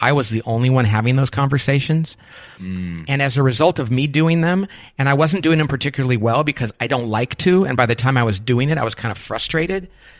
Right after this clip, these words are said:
Speaker 1: nobody else was having those conversations with one another. And so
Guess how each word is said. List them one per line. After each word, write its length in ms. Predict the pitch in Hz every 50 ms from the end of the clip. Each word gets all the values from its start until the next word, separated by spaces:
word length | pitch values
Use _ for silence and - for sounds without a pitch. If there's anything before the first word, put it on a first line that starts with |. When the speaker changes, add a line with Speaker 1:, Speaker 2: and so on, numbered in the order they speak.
| - -
Speaker 1:
nobody 380 | - 123 135 175 165 160 151 143
else 200 | 139 143 135 -
was 140 | - 123 -
having 280 | 95 107 107 101 101
those 140 | 92 90 -
conversations 680 | - - 95 92 - - - 113 104 95 - - 95 -
with 120 | 90 -
one 140 | - 92 92
another. 380 | 90 87 90 92 98 90 - - _ _ _ _ _ _ _ _ _ _ _ _ _ _ _ _ _ _
And 160 | - 135 131 127
so 340 | - - 143 131 123 -